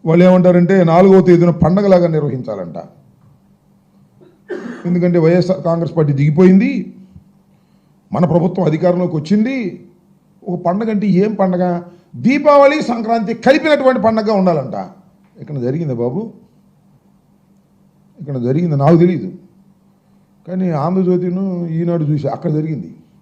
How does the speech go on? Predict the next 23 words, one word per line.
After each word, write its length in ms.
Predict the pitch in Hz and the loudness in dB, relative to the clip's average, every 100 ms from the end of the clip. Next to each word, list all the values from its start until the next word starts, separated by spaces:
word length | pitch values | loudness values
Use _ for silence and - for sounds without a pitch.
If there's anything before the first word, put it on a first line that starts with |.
| _ _ _ _ _ _ _ - | _ _ _ _ _ _ _ -8
దానిలో 240 | 147 170 | -6 -4
అక్కడ 180 | 147 156 | -4 -4
ఎక్కడ 200 | 143 151 | -6 -4
జరిగింది. 480 | 139 127 120 110 107 - _ _ _ _ _ _ | -4 -4 -6 -10 -12 -16 _ _ _ _ _ _
వాళ్ళ 320 | 104 139 175 175 170 160 151 147 - _ _ _ _ _ _ | -4 0 2 4 2 2 -2 -6 -16 _ _ _ _ _ _
ఆఫీసులోనే 640 | 117 185 180 180 202 208 214 | -4 -2 -2 -2 0 0 -2
దీపావళి 420 | 185 196 208 202 | -2 -2 -2 -2
పండుగ 220 | 180 180 165 | -2 -2 -4
చేస్తున్నారంట, 440 | 160 151 139 127 | -4 -4 -6 -6
జనం 280 | 117 135 170 | -8 -8 -6
ఎవరు 180 | 170 151 | -6 -6
లేరు. 220 | 151 120 85 - _ _ _ _ _ _ _ _ _ _ _ _ _ - | -6 -8 -12 -20 _ _ _ _ _ _ _ _ _ _ _ _ _ 0
కానీ 520 | 285 320 302 285 - - _ | 2 4 2 -2 -8 -20 _
ఈ 140 | 160 254 269 | 4 6 6
వెన్నుపోటు 520 | 202 226 320 320 330 | 6 4 2 2 2
దినానికి 380 | 302 294 285 262 | 4 2 2 4
మాత్రం 300 | 262 262 269 226 | 4 6 6 8
రోడ్ల 240 | 311 359 | 6 6
మీదకి 260 | 320 285 247 | 2 2 0
జనం 180 | 233 226 | -2 -2
వచ్చేసారని 500 | 208 170 185 170 160 | -4 -4 -4 -4 -8
మనం 200 | 147 131 | -10 -10
చేస్తున్నా. 340 | 110 - 98 | -14 -16 -20